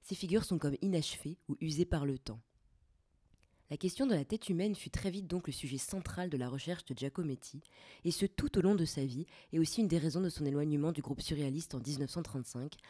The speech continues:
dans lequel il avait évolué pendant quelques années. C'est en Suisse, où il s'abrita pendant la période de la Seconde Guerre mondiale, que Giacometti conçoit en dix-neuf cent quarante-quatre quarante-cinq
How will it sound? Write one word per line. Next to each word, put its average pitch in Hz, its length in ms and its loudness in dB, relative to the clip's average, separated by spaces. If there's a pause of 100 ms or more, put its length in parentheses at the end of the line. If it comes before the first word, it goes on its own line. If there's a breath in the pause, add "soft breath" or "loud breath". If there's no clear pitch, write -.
(280 loud breath)
dans 151 60 0
lequel 196 240 2
il 147 80 0
avait 135 220 2
évolué 147 340 4
pendant 127 260 -2
quelques 139 360 -4
années. 110 260 -4 (1600 loud breath)
C'est - 220 -6
en 143 80 2
Suisse, - 340 0
où 170 60 -2
il 143 80 -2
s'abrita 156 400 2
pendant 147 180 0
la 135 120 0
période 160 240 0
de 151 80 2
la 151 80 2
Seconde 180 320 2
Guerre 151 160 2
mondiale, 139 340 0
que - 160 -6
Giacometti 165 500 0
conçoit 165 360 -2
en 160 80 4
dix-neuf 156 260 2
cent 190 140 -4
quarante-quatre 139 600 -4
quarante-cinq 139 640 -6